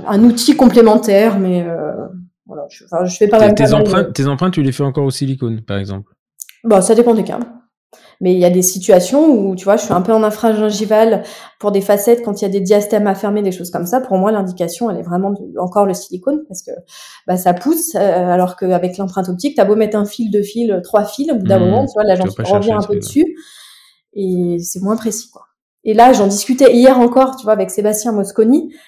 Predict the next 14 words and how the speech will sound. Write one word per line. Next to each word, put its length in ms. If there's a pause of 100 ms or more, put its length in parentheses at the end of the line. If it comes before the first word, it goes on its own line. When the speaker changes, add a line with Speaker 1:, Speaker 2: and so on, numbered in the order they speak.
(120)
Speaker 1:
qui 100
est 20
un 60
prothésiste 440
avec 220
qui, 260
euh, 100 (240)
que 60
je 380
travaille 320
et 60
que 60
j'apprécie 460
beaucoup. 400